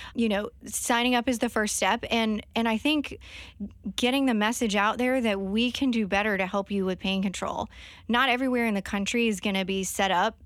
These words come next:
to facilitate the kind of workflow that we had here, but by way of, uh, sharing h-, our process and our, you know, our, our hiccups and our successes with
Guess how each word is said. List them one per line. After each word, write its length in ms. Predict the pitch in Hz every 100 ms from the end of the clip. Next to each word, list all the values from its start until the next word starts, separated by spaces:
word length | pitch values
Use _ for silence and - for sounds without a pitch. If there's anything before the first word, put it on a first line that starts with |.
| -
to 640 | - 220 196 190 190 185
facilitate 960 | - 226 208 - 226 233 - 226 214 - -
the 140 | 208
kind 220 | 196 208 196
of 80 |
workflow 500 | 175 202 196 - 220
that 160 | 208 196
we 140 | 196
had 240 | 196 196 185
here, 440 | - 190 196 269 - - - -
but 480 | 180 247 269 202 185 - - - -
by 240 | 214 208
way 340 | 202 214 220 208
of, 640 | 202 196 196 196 196 - - -
uh, 180 | 196 196
sharing 600 | - 240 226 226 214 202
h-, 60 | - - -
our 640 | 196 202 202 196 196 196 - - -
process 720 | - 262 - 196 190 - - -
and 400 | 208 202 196 190
our, 380 | - 190 185 185 - - -
you 140 | 220 202
know, 100 | 185
our, 300 | 190 196 -
our 160 | 196 185
hiccups 600 | 233 240 202 - - -
and 360 | 214 202 196 190
our 140 | -
successes 920 | 190 208 - 240 226 226 196 190 185
with 320 | - 202 196